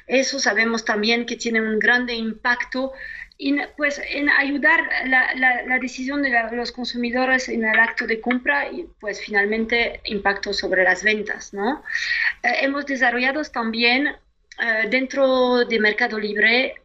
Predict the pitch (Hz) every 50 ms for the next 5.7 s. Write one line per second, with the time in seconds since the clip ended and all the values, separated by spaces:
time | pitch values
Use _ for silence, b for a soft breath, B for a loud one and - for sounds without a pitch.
0 | _ - - 240 247 247 247 247 247 247 240 233 - - 247 247 247 240 240 240
1 | 233 233 226 - - - - - 240 247 247 240 233 233 233 233 226 226 220 220
2 | 214 214 214 214 214 214 - B B B B B B B B B B B - 262
3 | 262 262 269 269 - - 339 381 381 - - 277 - - - 208 190 190 185 214
4 | 277 302 - _ _ - 226 220 - 254 254 247 247 226 208 202 196 190 190 196
5 | 226 262 262 254 247 226 185 - - 247 240 247 294 311